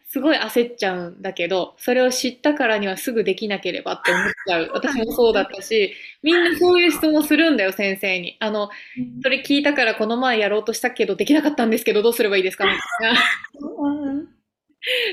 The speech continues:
Speaker 1: すごくそれって、私も本当そうだったからよくわかるけど、あの、そこはやっぱり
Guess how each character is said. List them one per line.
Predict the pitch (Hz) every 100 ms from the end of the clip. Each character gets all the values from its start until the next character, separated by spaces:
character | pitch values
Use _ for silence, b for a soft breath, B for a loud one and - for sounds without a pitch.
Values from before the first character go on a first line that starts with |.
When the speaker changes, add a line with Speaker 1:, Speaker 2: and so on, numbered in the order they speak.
| -
Speaker 1:
す | 262
ご | 247 277
く | 226 196 170 -
そ | 214
れ | 208
っ | 208
て、 | - 202 -
私 | 214 285 294
も | 285
本 | 285 254
当 | 254
そ | 254 226
う |
だ | 190
っ | 185
た | 185
か | 180
ら | 185
よ | 190
く | 190
わ | 185
か | 180
る | 185
け | 180 175
ど、 | 185 180 - B B B B B _ _
あ | 208
の、 | 196
そ | 202 220
こ | 254
は | 247
や |
っ | 240
ぱ |
り | 226